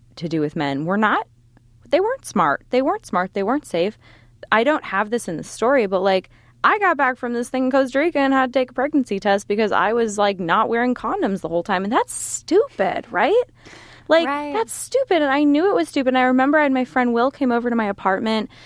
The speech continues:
Speaker 1: and I was like, I told him, I was like, "Here's the deal. I just went to Costa Rica for a week. I had sex with this guy the whole time. Like, I wasn't safe about it." And he was like, "All right." And, like, we went to the deli and we got a pregnancy test and I, like,
Speaker 2: <laughs>
Speaker 1: made him, like, sit in my living room with me and just,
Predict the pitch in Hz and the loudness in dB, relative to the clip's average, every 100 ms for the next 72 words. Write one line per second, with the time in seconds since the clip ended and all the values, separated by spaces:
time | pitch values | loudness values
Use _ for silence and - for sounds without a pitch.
0 | - - 208 196 180 175 - 185 185 185 | -20 -8 -2 0 2 0 0 0 0 0
1 | 170 160 _ - 170 185 - 185 196 208 | 0 -2 _ -6 -4 -4 -2 0 0 -2
2 | - 175 170 - 202 214 220 233 214 170 | -6 -6 -6 -4 -4 -2 -4 0 0 0
3 | 180 - 180 202 196 - 202 185 196 208 | -2 -6 -8 -6 -6 -4 -6 -2 -2 -2
4 | 220 196 196 196 180 160 156 - 196 196 | -4 -2 -2 -2 -2 -4 -2 -4 -6 -6
5 | 185 - 185 185 175 170 180 175 170 147 | -8 -2 0 0 -2 -4 -4 -4 -4 -6
6 | - - - - - 185 202 190 185 - | -8 -18 -20 -6 0 2 2 0 -4 -4
7 | 185 175 165 165 165 160 160 - 160 165 | -4 -2 -2 0 0 -2 -2 -4 -8 -6
8 | 170 165 156 156 139 - 175 185 160 160 | -4 -6 -2 -2 -2 0 0 0 0 0
9 | - - 147 135 135 139 160 - 185 170 | -2 -8 -8 -8 -6 -4 -6 -6 -2 0
10 | 160 - _ 160 156 160 147 151 143 135 | 0 -4 _ -2 0 0 -2 -4 -4 0
11 | 143 147 135 _ - - 165 160 160 170 | 0 0 -4 _ -10 -6 -4 -4 -6 -4
12 | 156 - - 147 139 131 302 - - - | -4 -4 -6 -2 -2 -4 -6 -12 -20 -8
13 | 208 190 180 202 202 185 - 196 160 202 | 0 0 2 2 0 -2 -2 -2 0 0
14 | 175 151 165 170 170 185 196 226 214 226 | 0 -2 -4 -4 -2 -2 -2 -2 0 -2
15 | - 214 208 - 226 - | -2 -2 -2 -2 -4 -4